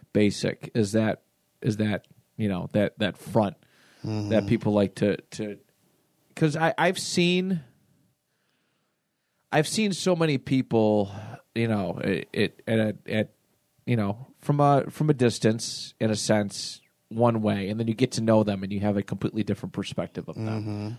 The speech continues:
Speaker 1: Sometimes for better, sometimes for worse. Uh, you and I being in wrestling, how many times have you met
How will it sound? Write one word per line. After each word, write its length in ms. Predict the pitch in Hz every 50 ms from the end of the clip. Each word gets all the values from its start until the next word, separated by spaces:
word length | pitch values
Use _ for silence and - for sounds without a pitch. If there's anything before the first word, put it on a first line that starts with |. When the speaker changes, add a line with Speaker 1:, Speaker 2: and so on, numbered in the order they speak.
| - _
Speaker 1:
Sometimes 440 | - - 127 123 127 120 117 113 -
for 80 | -
better, 460 | 101 107 120 127 123 120 123 120 120 -
sometimes 540 | - - - 104 98 - - - 95 95 90
for 140 | - - 90
worse. 500 | 80 92 110 123 131 135 - - - - _ _ _ _ _ _ _ _ _ _ _ _
Uh, 320 | - - 98 98 98 98 -
you 180 | - 120 135 143
and 80 | 127 127
I 140 | 127 127 123
being 220 | 120 123 123 120
in 120 | 110 107 107
wrestling, 500 | 120 135 135 - - 120 113 113 113 110
how 160 | 98 123 131
many 180 | 139 147 143 135
times 840 | - 139 131 131 135 135 131 131 123 - - - - - - - -
have 300 | - 127 123 117 104 110
you 400 | 113 120 127 127 123 127 127 120
met 340 | 113 117 117 120 117 -